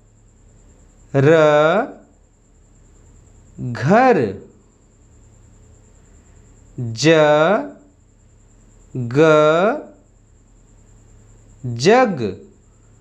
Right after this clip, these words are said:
ह, ल,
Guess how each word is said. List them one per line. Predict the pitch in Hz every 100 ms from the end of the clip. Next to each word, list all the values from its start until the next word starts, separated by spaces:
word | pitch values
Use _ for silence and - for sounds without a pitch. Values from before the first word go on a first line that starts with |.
| _ _ _ _ _ _ _ - _ _ _ _ _ _ - -
ह, | 156 156 156 165 226 - - _ _ _ _ _ _ _ _ _ - - _ _ 143
ल, | 139